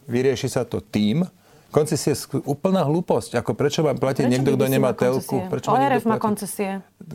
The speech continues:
Speaker 1: A majú, majú rovná-, majú, tiež majú hlúposť. To neznamená, že všetko, čo je v Rakúsku, je super. Jednoducho koncesie sú prežitok z minulého storočia.
Speaker 2: Pozeráte niekedy B B C, pán predseda?
Speaker 1: Dvanásť rokov, my dvanásť rokov sa snažíme ich zrušiť. Mali sme k tomu referendum. A teraz vám dokončím, že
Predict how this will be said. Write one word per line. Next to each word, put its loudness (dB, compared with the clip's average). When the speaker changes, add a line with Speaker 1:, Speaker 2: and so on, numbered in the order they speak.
Speaker 1:
A 0
majú, 2
majú 2
rovná-, 4
majú, 2
tiež 0
majú 4
hlúposť. 0
To 2
neznamená, 2
že 2
všetko, -2
čo 2
je 2
v 4
Rakúsku, -4
je 2
super. 0
Jednoducho 0
koncesie -2
sú -4
prežitok 0
z -2
minulého 0
storočia. 0
Speaker 2:
Pozeráte -6
niekedy -6
B -6
B -4
C, -10
pán -8
predseda? -2
Speaker 1:
Dvanásť 0
rokov, 0
my 2
dvanásť 2
rokov 0
sa 2
snažíme 2
ich 0
zrušiť. 2
Mali 2
sme 0
k -10
tomu 0
referendum. 2
A -4
teraz 4
vám 2
dokončím, 2
že 0